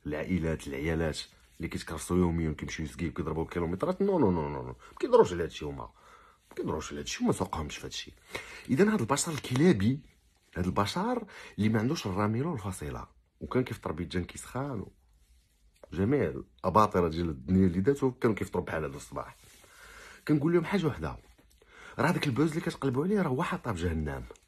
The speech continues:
الحقيقه ديال هذا العصر، هذاك البوز اللي كتقلبوا عليه وديك التجاره الخاسره، ها، وداك لي فون دو كوميرس ديال المآسي ديال الناس، هذاك هو حاطه في جهنم. وغتبان كيف-، غتبان فيكم في الدنيا قبل الاخره.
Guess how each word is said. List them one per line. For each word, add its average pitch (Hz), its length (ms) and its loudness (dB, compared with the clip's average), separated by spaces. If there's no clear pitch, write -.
الحقيقه 101 420 0
ديال 90 160 0
هذا 87 80 2
العصر، 185 300 -2
هذاك 110 280 6
البوز 95 220 6
اللي 85 120 -2
كتقلبوا 92 500 0
عليه 202 280 0
وديك 98 180 0
التجاره 95 480 2
الخاسره، 92 720 0
ها، 156 220 0
وداك 95 260 4
لي 101 80 6
فون 113 260 2
دو 95 120 2
كوميرس 90 360 2
ديال 85 180 0
المآسي 92 420 0
ديال 82 160 2
الناس، 247 460 0
هذاك 76 160 -6
هو - 100 2
حاطه 131 240 0
في 80 100 -2
جهنم. 71 420 -4
وغتبان 80 380 -4
كيف-، 82 320 -6
غتبان 87 280 -2
فيكم 92 260 -2
في - 80 -10
الدنيا 127 240 2
قبل 185 180 0
الاخره. - 520 -4